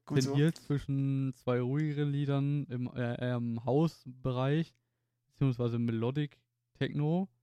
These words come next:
Speaker 2: Aber ich packe jetzt Drum and Bass drauf, und zwar, ähm, packe ich Finest Days von, äh, Virtue Impact M C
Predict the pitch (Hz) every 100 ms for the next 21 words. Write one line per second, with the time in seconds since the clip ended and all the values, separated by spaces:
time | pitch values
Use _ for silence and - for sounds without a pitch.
0 | _ _ _ _ _ _ _ - 120 131
1 | 127 - 131 127 123 - 123 117 123 139
2 | - 131 147 151 131 - 120 120 123 123
3 | - - - - - - - 127 127 123
4 | - - 127 127 120 - 131 156 - -
5 | _ _ - 123 120 117 _ _ _ _
6 | - 120 120 117 143 151 - 147 147 151
7 | 147 _ - 147 147 147 - 139 143 -
8 | 156 160